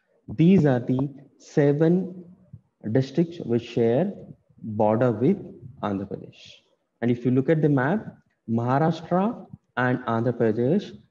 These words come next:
share border with the maximum districts of Telangana. Okay. So eighteen districts of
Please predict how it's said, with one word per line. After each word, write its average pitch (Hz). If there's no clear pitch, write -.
share 135
border 117
with 120
the 127
maximum 117
districts -
of 190
Telangana. 92
Okay. -
So -
eighteen 208
districts 165
of 143